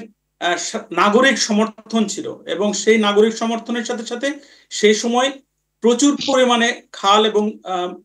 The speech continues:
দখলকৃত কিছু নদী এগুলো কিন্তু উদ্ধার হয়েছিল। এখন একটি সুযোগ এসছে, একটা ছাত্র জনতার যে বিপ্লবের মধ্য দিয়ে একটি সরকার এসেছে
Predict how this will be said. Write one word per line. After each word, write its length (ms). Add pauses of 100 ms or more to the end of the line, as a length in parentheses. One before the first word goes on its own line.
(420)
দখলকৃত 800 (300)
কিছু 440 (220)
নদী 300
এগুলো 340
কিন্তু 240
উদ্ধার 240
হয়েছিল। 420 (720)
এখন 580
একটি 340
সুযোগ 380
এসছে, 360
একটা 760
ছাত্র 340
জনতার 420
যে 100
বিপ্লবের 480
মধ্য 300
দিয়ে 380 (220)
একটি 180
সরকার 580 (140)
এসেছে 600